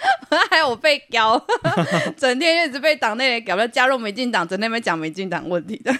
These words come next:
<laughs> 那我大概讲啦齁，其实简单来说，就是，呃，这周其实立委的新闻也好几则啦。大概来说，就是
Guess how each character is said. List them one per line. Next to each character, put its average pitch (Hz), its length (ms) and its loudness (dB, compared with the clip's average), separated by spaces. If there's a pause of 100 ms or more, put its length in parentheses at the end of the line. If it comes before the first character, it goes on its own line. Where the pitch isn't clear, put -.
(640)
<laughs> 440 840 -14
那 311 140 2
我 320 120 -2
大 359 280 2
概 339 200 2
讲 160 220 -2
啦 143 200 -2
齁， 156 120 -2
其 233 160 -6
实 269 160 -6
简 185 200 -4
单 214 120 0
来 190 140 0
说， 185 360 0
就 214 140 -2
是， 185 400 -4 (120)
呃， 175 180 0
这 320 140 -4
周 294 180 2
其 247 160 -6
实 214 220 -4
立 226 180 -4
委 160 120 0
的 143 80 0
新 202 200 -4
闻 170 120 -2
也 135 60 -4
好 135 160 -2
几 - 200 -14 (100)
则 82 160 -12
啦。 - 220 -8
大 - 120 2
概 226 200 0
来 143 120 0
说， 165 200 -4
就 160 120 -4
是 160 240 -8